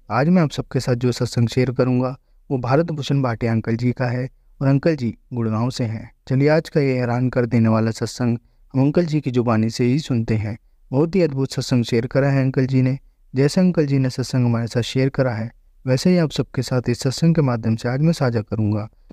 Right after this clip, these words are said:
इसलिए आप सभी संगत सत्संग के अंत तक बने रहना और सत्संग को बहुत ध्यान से सुनना और सत्संग को बीच में ना छोड़े,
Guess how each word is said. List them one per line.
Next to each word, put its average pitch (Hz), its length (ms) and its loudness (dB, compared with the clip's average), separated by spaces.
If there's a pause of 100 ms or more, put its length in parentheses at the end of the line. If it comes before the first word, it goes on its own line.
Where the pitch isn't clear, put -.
(140)
इसलिए 156 220 2
आप 175 80 -2
सभी 160 260 -2
संगत 117 460 -2
सत्संग 123 400 0
के 117 80 2
अंत 117 160 0
तक 110 80 -2
बने 120 300 2
रहना 127 320 -2 (340)
और 131 80 -2
सत्संग 143 340 0
को 156 80 2
बहुत 165 180 0
ध्यान 127 260 2
से 117 120 -6
सुनना 110 300 0 (380)
और 127 80 -2
सत्संग 135 340 0
को 147 80 -2
बीच 147 260 -2
में 165 60 4
ना 160 140 2
छोड़े, 113 300 -2